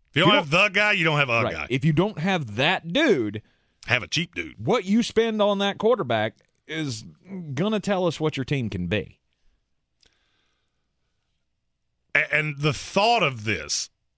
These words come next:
Speaker 1: has come with all of the quarterbacks that are getting ready to get paid. Oh, well, I shouldn't say getting ready to get paid. That are getting ready to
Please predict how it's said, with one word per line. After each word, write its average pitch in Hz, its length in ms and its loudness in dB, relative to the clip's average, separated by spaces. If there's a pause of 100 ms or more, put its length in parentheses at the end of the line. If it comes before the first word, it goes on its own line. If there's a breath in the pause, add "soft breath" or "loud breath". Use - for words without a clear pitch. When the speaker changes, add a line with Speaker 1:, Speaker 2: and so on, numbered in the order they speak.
Speaker 1:
has 135 340 0
come 151 440 0
with 123 320 -2 (140)
all 160 300 4
of 156 100 0
the 131 80 -4
quarterbacks 131 380 0
that 123 60 -6
are 117 40 -4
getting 113 200 -6
ready 101 100 -2
to 92 60 -12
get 90 140 -14
paid. - 320 -12 (260)
Oh, 196 240 0
well, 170 320 0 (400)
I - 60 -12
shouldn't 135 340 -4
say 123 160 0
getting 113 160 -2
ready 101 140 -4
to 92 60 -6
get 80 40 -12
paid. 82 260 -8 (920 soft breath)
That 127 360 0
are 151 120 0
getting 156 280 0
ready 143 340 2
to 113 480 -4